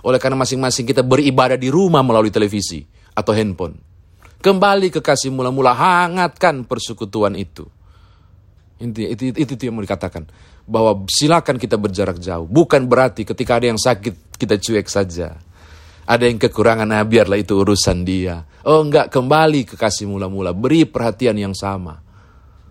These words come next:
Kembali, Bapak Ibu, kembali ke gereja saudara. Tolong lihat kondisi gereja saudara. Tanya bagaimana kondisi keuangannya.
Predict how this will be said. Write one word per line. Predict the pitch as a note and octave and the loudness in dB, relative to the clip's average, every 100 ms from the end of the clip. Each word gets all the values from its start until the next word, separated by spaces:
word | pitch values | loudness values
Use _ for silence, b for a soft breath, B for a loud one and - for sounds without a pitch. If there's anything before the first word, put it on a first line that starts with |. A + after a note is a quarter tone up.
| b b b - | b b b 0
Kembali, | C#3+ D3 D#3+ F3 E3 A#2+ | 2 4 4 2 0 2
Bapak | A#2 A2 | 2 2
Ibu, | A2 G#2+ | -4 0
kembali | E3 E3 F3 E3 | 2 4 2 2
ke | D#3 | -2
gereja | C3+ D3 D#3+ C#3+ | 2 4 4 2
saudara. | C3 C3+ C#3+ C3+ | 0 0 2 2
Tolong | - C#3+ C#3+ | 2 0 2
lihat | D3 C#3+ | 0 0
kondisi | C#3 C3+ | -2 -2
gereja | A#2 C3+ B2 G#2+ | -2 0 0 -4
saudara. | A2 G#2+ G2 F2 | -2 -2 -4 -2
Tanya | C#3+ C#3 A#2 | -2 -2 -4
bagaimana | A#2 C3+ C3+ A#2+ | -4 -2 -2 -2
kondisi | B2 A2+ A#2+ | -4 -6 -2
keuangannya. | A#2 A#2+ B2 B2 A2+ F2+ | 2 2 0 -2 -4 -4